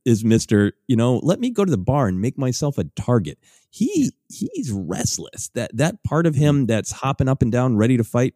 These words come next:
uh, Darth Maul and Phantom Menace, uh, you know, behind the laser gate, I don't think that part of him ever goes away. And I think, you know, Luke is really, you know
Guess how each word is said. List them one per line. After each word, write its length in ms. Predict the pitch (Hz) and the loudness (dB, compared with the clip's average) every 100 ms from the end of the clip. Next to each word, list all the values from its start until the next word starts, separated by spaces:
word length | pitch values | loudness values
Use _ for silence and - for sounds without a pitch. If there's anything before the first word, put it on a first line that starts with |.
| - - - | -10 -10 -2
uh, 220 | 104 95 | -2 -2
Darth 240 | 151 123 - | 0 0 2
Maul 260 | 117 127 | 0 2
and 100 | 127 | 0
Phantom 280 | 117 131 131 | 2 2 2
Menace, 360 | 123 135 135 - - | 2 2 0 -2 -10
uh, 40 | - | -8
you 160 | 98 | -4
know, 140 | 117 120 | 0 0
behind 340 | 104 110 123 | 0 0 0
the 60 | 113 | 0
laser 240 | 113 127 | 2 2
gate, 280 | 123 135 135 _ _ _ - | 2 0 -2 _ _ _ -2
I 80 | |
don't 140 | 147 151 | 0 0
think 140 | 190 | -2
that 180 | 143 - | -2 -2
part 180 | - 117 | 0 2
of 60 | 104 | 2
him 140 | 92 - | 0 -4
ever 240 | 101 92 78 - | -2 -2 -4 -8
goes 260 | - 92 82 | 0 2 2
away. 480 | 78 76 69 - - _ _ _ _ 95 | 0 -4 -6 -12 -20 _ _ _ _ -4
And 120 | 92 | -2
I 100 | 85 | -2
think, 600 | - 107 92 92 - - _ _ _ | -2 0 0 -4 -14 -20 _ _ _
you 100 | 110 | -2
know, 300 | 95 87 85 - - | 0 0 -2 -6 -6
Luke 280 | 104 123 131 | 2 2 2
is 140 | 82 | -2
really, 540 | 85 92 92 87 80 - _ _ _ _ _ _ _ _ _ _ _ - | -2 2 2 2 0 -4 _ _ _ _ _ _ _ _ _ _ _ -6
you 100 | 101 | -2
know 280 | 90 82 | 0 -2